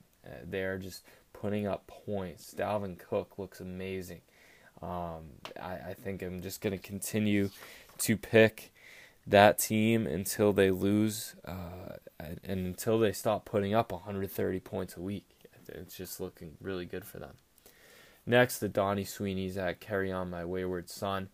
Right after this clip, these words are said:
Uh, I think Paul's team overall is a good team. I think they ran into a tough matchup last week against G M Bill. Um, the Matty Ice to Ju-, Julio combo on Sunday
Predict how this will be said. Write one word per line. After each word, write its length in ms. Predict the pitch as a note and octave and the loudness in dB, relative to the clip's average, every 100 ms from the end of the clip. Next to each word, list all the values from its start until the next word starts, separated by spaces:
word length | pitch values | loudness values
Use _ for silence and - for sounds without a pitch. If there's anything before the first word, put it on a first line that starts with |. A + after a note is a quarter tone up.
| _ - - - _ - | _ -20 -20 -20 _ -14
Uh, 380 | D#2 E2 E2 F2 | -12 -12 -12 -12
I 40 | |
think 300 | - A#2 B2 | -4 -4 -4
Paul's 420 | - A2 A2 A2+ | 2 6 8 6
team 500 | - - A2+ A2 G#2+ - | 0 0 4 6 4 2
overall 680 | G2 G2 G#2+ F#2+ F2+ G2+ F#2 | -2 2 6 6 8 8 6
is 220 | F2+ G2 | 4 0
a 80 | G2 - | -2 -2
good 240 | - G2+ F#2+ | 2 2 2
team. 460 | - G2 A2+ C3 - | -4 0 0 0 -6
I 100 | - | -14
think 260 | F#2 F#2 G2 | -6 -4 0
they 240 | G#2 G2+ | 4 4
ran 280 | F#2+ G2 G2 | 4 2 4
into 380 | G2 G2+ - G#2 | 2 0 -2 0
a 60 | F2 | 0
tough 400 | - A2 G#2+ - | 0 2 2 0
matchup 500 | F#2 F#2+ - B2+ - | -4 -4 -4 -4 -2
last 320 | B2 B2+ - | 0 0 0
week 300 | C#3 C#3 - | 0 0 -2
against 580 | - - F#2 G#2+ - - | -8 -4 -2 -2 -6 -4
G 180 | A2 | 2
M 200 | G#2+ G#2 | 4 4
Bill. 320 | G2 G#2 C3+ - _ - - - - - - - | 6 8 8 4 _ -20 -18 -18 -20 -20 -14 -2
Um, 500 | F#2 F2+ F2 E2+ E2 _ _ _ _ - | 2 4 4 0 -6 _ _ _ _ -6
the 100 | G#2+ | -2
Matty 400 | G2 F#2+ G2+ G2+ | 4 8 8 8
Ice 320 | F#2 G2+ A2 - | 8 6 4 -4
to 80 | |
Ju-, 140 | F2 F#2 - | -8 -10 -10
Julio 580 | - F#2+ G2+ G2+ G#2 A2+ - _ | -2 2 6 8 8 6 0 _
combo 720 | - - F#2 F#2+ G#2 A2+ B2 - - _ - | -16 -6 -4 2 6 6 6 0 -20 _ -8
on 160 | F2 F2 | -6 -4
Sunday 600 | - G2 G2 G2 G2+ | -2 0 2 4 4